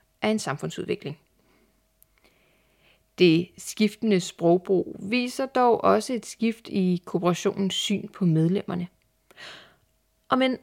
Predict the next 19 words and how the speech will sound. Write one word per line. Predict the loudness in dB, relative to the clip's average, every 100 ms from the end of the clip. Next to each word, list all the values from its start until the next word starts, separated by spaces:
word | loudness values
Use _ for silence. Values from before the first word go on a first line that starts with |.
| _
arbejderfortællingen | -2 2 2 2 -2 0 4 4 2 -4 -6 -6
fortsat | -4 0 0 0 2
lever | 4 4 -2
stærkt | -2 0 0 -2 -8
i | -6 -6 _ -2
efterkrigstidens | -2 -2 -10 -6 -8 -6 -8 -8 -10 -12 -14 -2
arbejderkooperation, | 0 2 0 -2 -2 -2 0 -2 -4 -6 -6 _ -20 -20 -20 -12
øhm, | -8 -6 -6 -8 -12 -12
så | -6 -2
er | 0
det | 2
ikke | 0 0
med | -2
samme | -2 -2 0
styrke | -4 -4 2 2 2 -2
i | -4 -2 0
bevægelsens | 0 2 4 4 2 -4 -6 -6 -8 -16 -10
oprindelige | -8 -2 -2 0 -4 -2
ideologi. | 0 0 0 -2 -6 -8